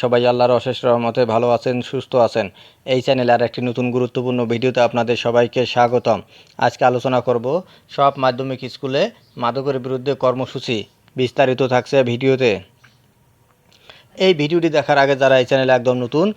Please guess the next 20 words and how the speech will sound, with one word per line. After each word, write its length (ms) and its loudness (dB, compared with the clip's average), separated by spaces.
তারা 240 2
অবশ্যই 300 -2
চ্যানেলটি 400 0
সাবস্ক্রাইব 380 -2
করে 140 0
পাশে 200 0
থাকা 280 2
বেল 140 2
আইকনটি 320 -2
প্রেস 260 -4
করে 160 -2
দিন। 180 0
আর 220 2
যারা 180 6
ইতিমধ্যে 340 -2
সাবস্ক্রাইব 380 -2
করেছেন, 340 0
তাদেরকে 460 0
জানাই 260 2
অসংখ্য 320 -6